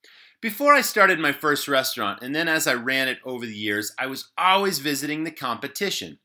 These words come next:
and other restaurants across the country, even around the world. I was looking for new ideas I could use in my operation. It all started with my theme, which was wood-fired brick oven pizza. Now, any restaurant can make pizza, right? But in my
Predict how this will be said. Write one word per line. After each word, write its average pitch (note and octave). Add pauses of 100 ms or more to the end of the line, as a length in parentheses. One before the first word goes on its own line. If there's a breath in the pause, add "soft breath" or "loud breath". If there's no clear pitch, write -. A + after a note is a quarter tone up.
(160)
and G3+
other A#3
restaurants A3
across D#3
the D3+
country, C3+ (180)
even A#3
around E3
the E3
world. E3 (320 loud breath)
I G#3
was A3+
looking B3
for A3+
new G#3+
ideas G#3
I C#3
could D#3
use D#3+
in E3+
my F#3+
operation. F2 (600 loud breath)
It G3
all A#3
started F#3
with D3+
my C3
theme, G2+
which -
was F3
wood-fired C#3+
brick A2
oven B2
pizza. F2 (400 loud breath)
Now, F#3+
any A3+
restaurant C3
can A#2
make A2
pizza, G#2+
right? G#2+ (260 loud breath)
But F3
in F3
my G#3